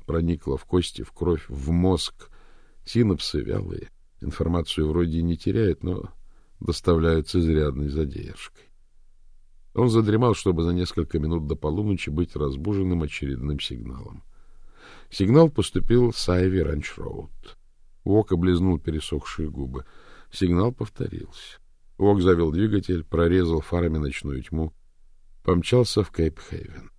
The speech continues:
Звонивший не сообщил никаких подробностей, просил только приехать без промедления.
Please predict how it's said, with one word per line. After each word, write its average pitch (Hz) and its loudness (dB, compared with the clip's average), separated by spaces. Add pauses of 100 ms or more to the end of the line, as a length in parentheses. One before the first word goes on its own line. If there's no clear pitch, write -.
(280)
Звонивший 113 2
не 110 2
сообщил 110 0
никаких 87 -2
подробностей, 85 -2 (600)
просил 98 6
только 87 0
приехать 92 2
без 71 -6
промедления. 80 -4